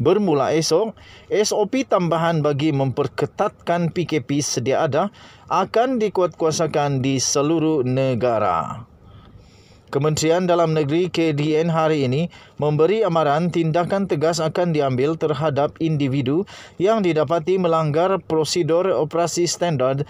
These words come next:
S O P Perintah Kawalan Pergerakan P K P yang diwartakan kerajaan.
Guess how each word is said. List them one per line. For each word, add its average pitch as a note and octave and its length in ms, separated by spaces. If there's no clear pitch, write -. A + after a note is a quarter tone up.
S E3 240
O F#3+ 160
P F#3+ 240
Perintah G3 400
Kawalan F#3+ 320
Pergerakan D#3+ 640
P D3 160
K C#3+ 160
P D3+ 240
yang C3 160
diwartakan C#3 800
kerajaan. B2 640